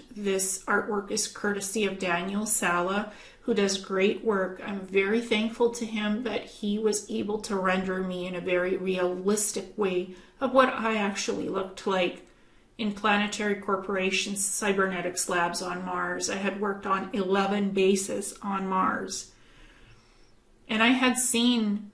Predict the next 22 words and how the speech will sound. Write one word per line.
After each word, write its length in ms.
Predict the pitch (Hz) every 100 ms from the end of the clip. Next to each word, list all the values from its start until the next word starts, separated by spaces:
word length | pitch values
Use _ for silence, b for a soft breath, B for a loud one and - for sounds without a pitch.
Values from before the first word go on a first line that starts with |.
| _
the 80 | 214
holographic 680 | 208 208 196 196 196 202 -
medical 420 | 202 196 196 202
pods, 720 | - 196 185 185 190 - - B B B B B B _ _ _
the 160 | 233 208
regeneration 920 | 190 190 202 208 196 202 202 208 202
tanks, 420 | 202 202 202 202
the 140 | - 190
plasma 580 | - 196 190 190 208 208
healing 760 | - 208 202 202 196 196 196 - - -
technology, 840 | 226 208 190 185 196 196 208 202
and 100 | 196
the 60 | -
crystalline 600 | - 202 - 202 202 202
healing 400 | 202 208 202 196
technology. 920 | 196 - 202 196 196 - - - - B B B B B -
I 140 | 190
had 220 | 220 208 196
worked 280 | 214 208
with 140 | 220 208
these 260 | 208 196
holographic 800 | 208 202 196 196 196 - 202 190